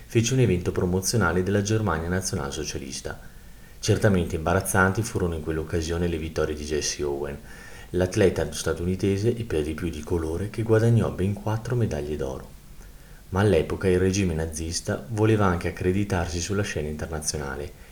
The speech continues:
e, imbarazzo a parte, non ci furono episodi di, di discriminazione verso l'atleta, come vorrebbe la leggenda. Nel corso del Novecento, infatti,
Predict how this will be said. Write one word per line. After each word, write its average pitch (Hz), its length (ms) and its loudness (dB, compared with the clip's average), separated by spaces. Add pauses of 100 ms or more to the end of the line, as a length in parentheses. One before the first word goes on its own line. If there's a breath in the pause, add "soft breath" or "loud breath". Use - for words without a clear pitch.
(120 loud breath)
e, - 80 -8
imbarazzo 76 440 0
a 110 40 -2
parte, - 540 -4
non 95 140 0
ci 120 120 -2
furono 90 320 -2
episodi 85 640 -2
di, 101 300 -2
di 101 160 0
discriminazione 95 880 -2
verso 92 260 0
l'atleta, 73 560 -4 (280 loud breath)
come 95 200 4
vorrebbe 95 360 4
la 69 100 -2
leggenda. 67 560 -6 (880 loud breath)
Nel 95 200 2
corso 151 300 4
del 92 140 4
Novecento, 80 540 0
infatti, 87 640 -4